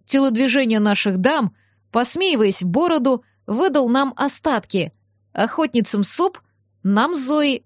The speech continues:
немного жаркого. Домой я возвращалась в самом благодушном настроении. Щенок черным шариком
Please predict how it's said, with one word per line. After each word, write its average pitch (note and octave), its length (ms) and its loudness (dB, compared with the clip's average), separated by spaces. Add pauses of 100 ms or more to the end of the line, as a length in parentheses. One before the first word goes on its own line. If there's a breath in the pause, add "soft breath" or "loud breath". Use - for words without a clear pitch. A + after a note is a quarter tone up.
немного D4 420 -2
жаркого. A3 680 0 (800)
Домой G3+ 600 0 (340)
я F4 180 2
возвращалась A#3 840 0
в - 40 -8
самом A#3+ 340 2
благодушном A#3 640 0
настроении. A#3 880 -2 (460)
Щенок D4+ 540 0
черным G#3+ 400 2
шариком A3+ 580 0